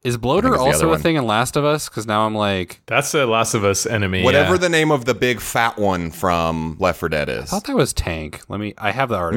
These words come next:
Speaker 2: Maybe,
Speaker 1: open.
Speaker 2: okay,
Speaker 1: I just
Speaker 2: no,
Speaker 1: need to
Speaker 2: you're
Speaker 1: find it.
Speaker 2: probably right then, John. I misinterpreted what you were saying then, 'cause it's, Left four Dead's fucking forever ago.
Speaker 1: Yeah.
Speaker 3: 'Cause one we do see a lot of is the Hellraiser stand-in,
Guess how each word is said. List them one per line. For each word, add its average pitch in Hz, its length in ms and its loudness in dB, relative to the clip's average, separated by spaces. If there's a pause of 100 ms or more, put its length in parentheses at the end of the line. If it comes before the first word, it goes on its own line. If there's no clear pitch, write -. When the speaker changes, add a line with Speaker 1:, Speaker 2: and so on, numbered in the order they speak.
Speaker 2:
Maybe, 147 80 2
Speaker 1:
open. 139 140 0
Speaker 2:
okay, 131 180 0
Speaker 1:
I 101 40 0
just 92 100 -6
Speaker 2:
no, 147 140 2
Speaker 1:
need - 20 2
to 110 60 0
Speaker 2:
you're 139 120 2
Speaker 1:
find 156 80 -4
it. - 40 -4
Speaker 2:
probably 147 240 2
right 98 220 2
then, 85 200 -2
John. 82 240 0
I 90 140 0
misinterpreted 80 680 -2
what 65 140 -4
you 60 60 -6
were 60 80 -8
saying 50 420 -10
then, 57 180 -6
'cause 120 260 0
it's, 123 140 -8
Left 143 140 2
four 117 80 0
Dead's 92 180 2
fucking 82 320 -2
forever 76 560 -8
ago. - 340 -14 (220)
Speaker 1:
Yeah. - 200 -16 (100)
Speaker 3:
'Cause 113 160 0
one 160 120 4
we 170 120 4
do 117 160 4
see 131 180 2
a 110 80 4
lot 101 220 4
of 98 100 0
is 98 140 -2
the 98 100 2
Hellraiser 101 540 2
stand-in, 92 680 0